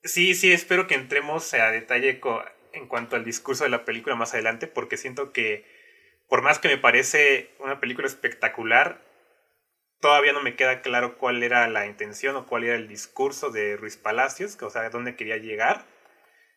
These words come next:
Como que siento que no es algo muy, ah, o sea, a lo mejor creo que no es algo muy directo,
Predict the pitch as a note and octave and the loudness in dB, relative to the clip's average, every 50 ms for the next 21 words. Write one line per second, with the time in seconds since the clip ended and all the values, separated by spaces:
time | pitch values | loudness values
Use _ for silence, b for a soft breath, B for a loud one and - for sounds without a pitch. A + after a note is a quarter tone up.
0 | b b _ - B2 A#2+ A#2+ - A#2+ A#2 A#2 - - C3+ C3+ C3 D#3 - - B2 | b b _ -8 -6 -6 -4 0 0 0 0 0 -2 -4 -4 -4 -6 -4 -2 -4
1 | A#2+ B2 B2+ C3 C3+ - - C3+ C3 B2+ C3+ B2+ A#2+ A#2 A#2+ B2 B2+ B2+ B2+ B2+ | -2 -2 -2 -4 -4 -2 -2 -2 0 -2 -4 -4 -4 -4 -4 -4 -6 -6 -8 -8
2 | B2 A#2 A2+ G#2+ G#2+ G#2+ G#2+ G#2 G#2 _ _ _ _ _ _ _ _ _ _ _ | -8 -8 -8 -8 -10 -12 -12 -14 -16 _ _ _ _ _ _ _ _ _ _ _
3 | _ _ _ _ _ _ _ _ D#3 C#3+ A#2+ A#2 B2+ A#2+ A#2 A#2+ A#2 A2+ - D3 | _ _ _ _ _ _ _ _ -4 -4 -2 -2 -2 -2 -2 -2 -2 -2 -2 -2
4 | D3 D#3 - _ - C#3+ C3+ C#3 C3+ - C3 B2+ B2+ B2+ - C#3 C3+ C3+ B2+ A#2+ | -2 -4 -10 _ -2 0 0 0 2 0 0 0 -2 -4 -4 -4 -2 -2 -4 -4
5 | A#2+ B2 C3+ C#3 C#3 C#3 B2+ A#2+ A2+ A2+ A#2 - - E3 G3+ A#3+ - | -4 -2 0 0 0 0 0 0 0 0 -2 -2 -4 -6 -6 -6 -10